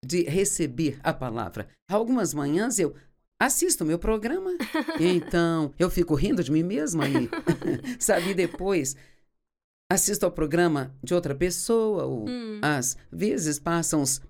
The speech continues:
Speaker 1: trechos de cinco minutos das coisas e eu gosto de fazer isso. É só ser criativo e aventureiro, como você é, Ginger, e saber, ah, quais são as maneiras pelas quais você pode mudar isso.
Speaker 2: Sim.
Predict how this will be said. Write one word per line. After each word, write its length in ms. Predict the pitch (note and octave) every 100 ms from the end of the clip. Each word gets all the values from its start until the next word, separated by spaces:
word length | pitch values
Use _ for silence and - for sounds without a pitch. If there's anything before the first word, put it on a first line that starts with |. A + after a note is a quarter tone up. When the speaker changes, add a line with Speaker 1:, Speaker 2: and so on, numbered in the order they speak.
| -
Speaker 1:
trechos 440 | D#3+ E3 E3 D3 C3
de 100 | D3
cinco 240 | - D3+
minutos 560 | C#3 C3+ E3+ F#3 C3 C3
das 320 | C#3 B2+ - - _
coisas 640 | D#3+ F3 A#3 F#3 D3 C3
e 200 | C3 B2 - _
eu 320 | C#3+ D#3 C3 - _ _ _ _ -
gosto 580 | F3 F3 - - C#3 B2
de 140 | - A3+
fazer 380 | G3+ F3 F#3 F3+
isso. 320 | A3 - G#3+
É 60 | G#3+
só 280 | - D4+ D#4+ _ _ _ _ _ _ -
ser 200 | C4+ E4
criativo 520 | C4+ A#3 A#3 C4+ A3+
e 20 |
aventureiro, 920 | A3 A3+ G3+ F#3+ A#3 C4 F3+ A#2+ A#2 - _ _ _ _ _ _ -
como 180 | A#3+
você 300 | A#3+ C4 B3+
é, 260 | G#3+ A3+ E3+
Ginger, 360 | C3+ C3 C#3 E3
e 80 | B3
saber, 600 | G3+ C3+ F#2+ D#3 E3 - _ _ -
ah, 480 | C#3+ C3+ A#2+ A2 - _ _ _ _ _ _ _ _ _ _ _ _ -
quais 200 | B3 B3
são 300 | - A3 G3
as 120 | F3
maneiras 400 | G3+ G3 F3+ D3+
pelas 260 | - D#3+ -
quais 280 | D#3+ D3 C#3+
você 220 | D3 D#3
pode 260 | F#3+ E3
mudar 340 | B2+ A#2 A#2 G#2+
isso. 160 | F#2
Speaker 2:
Sim. 360 | B3+ A3+ G#3+ G#3+